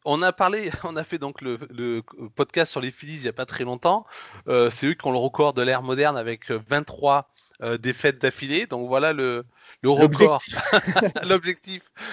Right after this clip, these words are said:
Speaker 1: à battre pour les, euh, les D-backs. Bon, si on remonte un peu plus loin, le, le,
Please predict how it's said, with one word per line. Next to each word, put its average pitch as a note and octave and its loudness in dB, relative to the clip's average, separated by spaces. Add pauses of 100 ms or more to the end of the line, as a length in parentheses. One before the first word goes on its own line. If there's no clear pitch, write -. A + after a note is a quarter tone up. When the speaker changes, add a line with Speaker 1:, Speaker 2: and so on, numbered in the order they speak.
(160)
Speaker 1:
à D#3 2
battre E3+ -2
pour D3 -8
les, C#3+ -2 (320)
euh, C#3 -2
les C#3 -6
D-backs. C3+ 0
Bon, C3 -4 (120)
si - -14
on D#3 -12
remonte D#3 -8
un D3+ -8
peu C#3+ -16
plus D#3+ -14
loin, E3+ -6
le, B2 -10
le, B2 -12